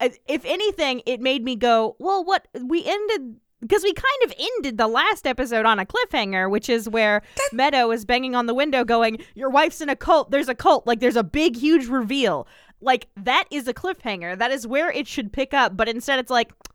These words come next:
Speaker 1: "What if we open yet another plot line for you guys before we get into this episode?"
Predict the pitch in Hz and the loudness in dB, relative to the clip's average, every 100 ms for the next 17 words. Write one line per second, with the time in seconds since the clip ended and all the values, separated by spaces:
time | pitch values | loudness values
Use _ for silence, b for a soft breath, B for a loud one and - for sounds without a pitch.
0 | _ 622 466 - 185 165 175 220 247 262 | _ -8 -8 -6 -6 -6 -6 -14 -14 -14
1 | 311 - 370 381 392 311 233 - 349 359 | -14 -12 -14 -12 -12 -12 -14 -14 -14 -14
2 | - 180 127 - 147 165 160 147 101 131 | -16 -18 -16 -16 -16 -16 -16 -16 -16 -16
3 | 220 220 226 262 233 247 233 233 240 247 | -16 -8 -6 -2 0 -2 -4 -4 -2 -4
4 | 240 269 285 233 220 175 135 196 | -6 -6 -6 -6 -8 -8 -10 -14